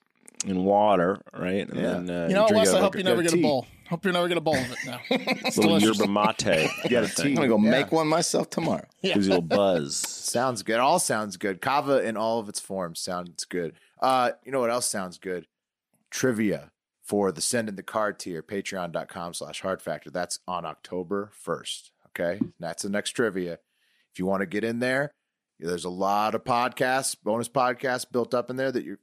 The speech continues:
Speaker 2: for your listening pleasure, plus trivia, which we do about once a month. Very fun. Next one, October first.
Speaker 3: I gotta be honest with you. I was,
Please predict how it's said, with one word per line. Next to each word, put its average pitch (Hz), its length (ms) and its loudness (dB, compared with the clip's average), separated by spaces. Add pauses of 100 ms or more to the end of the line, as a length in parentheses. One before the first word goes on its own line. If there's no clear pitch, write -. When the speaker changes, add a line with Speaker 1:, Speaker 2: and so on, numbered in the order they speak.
(100)
Speaker 2:
for 113 100 -8
your 107 100 -4
listening 110 420 -4
pleasure, 113 400 -2
plus - 600 -2
trivia, 110 560 0 (460)
which 90 180 -16
we 104 100 -4
do 101 140 -2
about 98 280 2
once 98 200 -6
a 98 40 -10
month. 92 220 -8 (380)
Very 92 300 0
fun. 80 320 -10 (120)
Next 85 240 -8
one, 82 220 -12
October 78 360 -16
first. - 260 -12 (200)
Speaker 3:
I - 140 -10
gotta 190 240 4
be 156 120 -2
honest 175 320 -2
with 135 160 -14
you. 120 240 -6
I 143 140 -2
was, 143 280 -2